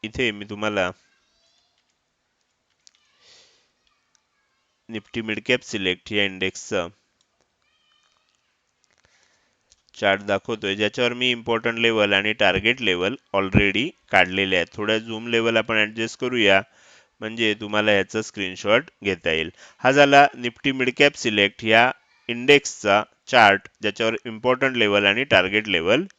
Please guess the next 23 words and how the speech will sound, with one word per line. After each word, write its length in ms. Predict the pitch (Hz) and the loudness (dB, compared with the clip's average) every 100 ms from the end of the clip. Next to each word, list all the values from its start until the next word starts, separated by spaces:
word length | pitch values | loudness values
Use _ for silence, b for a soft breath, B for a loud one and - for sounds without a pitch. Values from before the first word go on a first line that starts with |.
| - | 2
काढलेले 420 | 95 95 95 90 | 2 2 -2 0
आहेत. 120 | 87 - B B - | 0 -2 B B -6
इथे 240 | 127 156 | -2 0
सुद्धा 260 | 160 147 139 | 2 0 0
तुम्हाला 340 | 123 113 127 | 0 2 2
साइडवेजच 680 | - 107 110 113 117 127 - | 4 2 2 0 -2 -4 -2
चार्ट 280 | 98 95 120 _ | 2 4 2 _
बघायला 420 | 117 107 101 92 | 0 4 4 2
मिळतोय. 420 | 85 82 80 82 87 B B - | -2 -10 -10 -8 -8 B B 0
तर 60 | |
हे 180 | 135 165 | 4 4
झालं 340 | 165 160 160 160 - | 4 4 4 2 -2
इंडेक्सचं 480 | 131 143 - - | 0 2 2 2
ॲनालिसिस. 540 | 139 131 127 131 131 131 | 2 2 -2 -2 -2 0
आता 220 | 117 120 | 2 2
आपण 240 | 117 123 123 | 2 -4 -8
थोडंसं 380 | 113 113 123 | -6 -6 -6
पुढं 260 | 117 127 143 | -8 -4 -2
जाऊया 440 | 139 110 107 101 101 B B - | 0 0 4 4 4 B B 2
आणि 340 | 135 123 113 | 4 4 -2
स्टॉकचं 480 | - - 143 - 143 | -2 2 2 4 2
ॲनालिसिस 540 | 117 110 107 - 110 | 2 0 -4 -6 -4
करायला 540 | 104 90 82 87 127 | -2 0 0 4 4